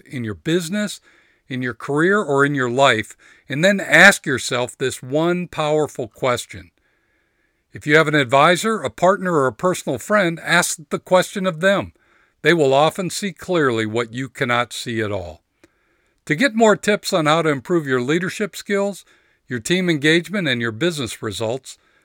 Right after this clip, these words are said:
go to my website, tour to profit dot com, and you'll find lots of free stuff there.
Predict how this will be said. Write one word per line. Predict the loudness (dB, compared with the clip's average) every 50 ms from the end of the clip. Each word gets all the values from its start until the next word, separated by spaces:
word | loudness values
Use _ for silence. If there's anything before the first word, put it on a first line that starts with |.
| _ _ _ _ _
go | 2 4 4
to | 4 4
my | 4 2 2
website, | 4 4 2 2 2 -2 -6 -8 -8 -8 -8 -12 _ _ _ _
tour | -2 0 0
to | 0 -2
profit | 0 2 2 2 2 2 -4 -4
dot | -2 -2 -2 -2 -4
com, | -4 -4 -4 -4 -6 -10 -16 _ _ _ _ _ _ _ _ _ _
and | -10 -4
you'll | 0 0 0 2
find | 2 2 2 2 2 0
lots | -2 -2 -2 -2 -6 -10
of | -12
free | -8 -6 -6 -6
stuff | -6 -8 -6 -6 -6 -6 -6 _
there. | -16 -16 -16 -18